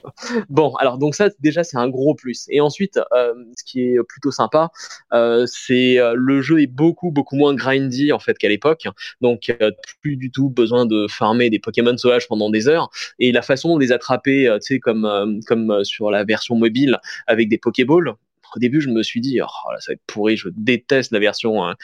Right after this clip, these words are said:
sur téléphone. » Euh, même si je sais qu'il y a beaucoup de fans et que le jeu est très sympa, moi, ça me parlait pas du tout.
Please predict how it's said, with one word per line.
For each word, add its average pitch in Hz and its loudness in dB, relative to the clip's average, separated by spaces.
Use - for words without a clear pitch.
sur 113 -2
téléphone. » 123 2
Euh, 107 0
même 107 0
si 107 -8
je 107 -2
sais 113 -2
qu'il 113 2
y 107 2
a - -6
beaucoup 107 -10
de 104 -10
fans 123 2
et 101 0
que - -18
le 110 0
jeu 117 4
est 101 0
très 117 -2
sympa, 135 0
moi, 139 -2
ça 123 -2
me 113 -4
parlait 107 -2
pas 120 0
du 113 -6
tout. - -20